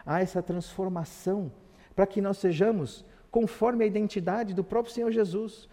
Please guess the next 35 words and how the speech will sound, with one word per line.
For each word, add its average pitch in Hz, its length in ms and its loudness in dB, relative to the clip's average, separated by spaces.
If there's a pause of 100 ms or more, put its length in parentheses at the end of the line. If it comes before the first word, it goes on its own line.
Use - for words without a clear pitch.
(120)
conforme 214 440 2
a 220 40 2
imagem 220 680 2 (200)
do 185 100 -6
seu 214 160 2
Filho. 214 540 -6 (520)
Então, 233 300 6
quanto 233 280 6
mais 254 680 4 (180)
a 190 80 -2
gente 208 280 -2
caminhar 208 560 0
nesse, 180 480 -2 (720)
nesse 147 260 -6
relacionamento 170 840 -2
face 170 320 -6
a - 20 -6
face - 400 -10
com 135 160 -6
Deus, 143 500 -6 (520)
essa 139 240 -8
glória 139 540 -4
vai 139 120 -6
se 143 140 -10
tornar 143 300 -6
cada 143 220 -8
vez 139 280 -6
mais, 143 540 -8 (520)
mais 143 220 -2
manifesta 160 720 -6
em 147 60 -4
nós, 143 540 -10 (360)
com 170 200 -6
o 139 40 -2
rosto, 143 500 -4